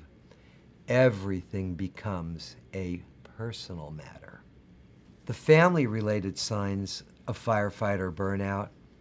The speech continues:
include a feeling of physical exhaustion when coming home from work, feeling of emotional distance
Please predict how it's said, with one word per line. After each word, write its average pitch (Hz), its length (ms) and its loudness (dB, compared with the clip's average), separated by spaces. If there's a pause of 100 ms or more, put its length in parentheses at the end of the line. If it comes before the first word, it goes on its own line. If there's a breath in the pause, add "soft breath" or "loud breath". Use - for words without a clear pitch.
(680)
include 113 540 -4 (480 soft breath)
a - 60 -10
feeling 131 500 4
of 101 100 -2
physical 117 460 -2
exhaustion 104 880 0
when 101 140 -2
coming 101 340 -2
home 98 260 -4
from 92 240 -6
work, 107 380 0 (1120 soft breath)
feeling 139 760 6 (220 loud breath)
of 110 140 0
emotional 123 640 4 (160)
distance - 880 -2